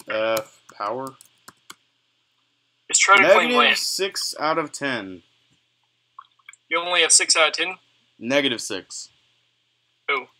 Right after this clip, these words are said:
Speaker 2: How much did you have before?
Speaker 1: Like, ten out of ten.
Speaker 2: No, I mean,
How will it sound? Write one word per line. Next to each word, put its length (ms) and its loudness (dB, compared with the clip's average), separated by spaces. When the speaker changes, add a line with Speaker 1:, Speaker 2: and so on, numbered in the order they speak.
Speaker 2:
How 80 0
much 360 0
did 120 0
you 100 -2
have 220 2
before? 520 -8
Speaker 1:
Like, 160 -6
ten 140 -6
out 140 -4
of 60 -16
ten. 240 -12
Speaker 2:
No, 80 12
I 80 12
mean, 220 8